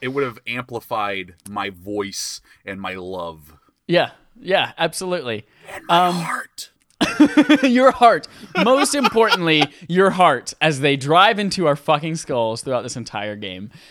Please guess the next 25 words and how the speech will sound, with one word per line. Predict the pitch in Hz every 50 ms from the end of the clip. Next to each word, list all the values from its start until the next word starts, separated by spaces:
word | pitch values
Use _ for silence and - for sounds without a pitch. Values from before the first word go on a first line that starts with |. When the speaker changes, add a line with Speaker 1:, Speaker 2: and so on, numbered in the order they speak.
| - -
Speaker 1:
Yeah. | 113 110 101 95 - - - - - - -
Speaker 2:
Uh, | 180 175 185 190 190 185 185 185 185
so | 202 - 214 202
let's, | 214 269 285 - - - - - _ _ _ _ _ _ _ _ _ -
let's | 175 202 196 -
start | - - - 214 208 226 220 208
by | 226 - 220
saying, | 202 - 190 165 151 147 147 147 147 143 143 143 143 131
first | - 170 143
of | 175 127
all, | 120 113
Barf | 127 - 117 117 131 - -
is | 127 123 120 113
Backlog | - 120 107 117 - 127 117 117 120
Accomplishment | 123 - 127 110 - 123 - 127 117 -
with | 131 123
Respawn | 117 110 110 - - 117 123
and | 147 151
Friends. | - 95 87 113 139 - _
It's | - -
our | 120 98
game | 104 - 120 117 117 120
that | 117 -
we | 117 120
play | 120 - 120 110 104 104 104 110 127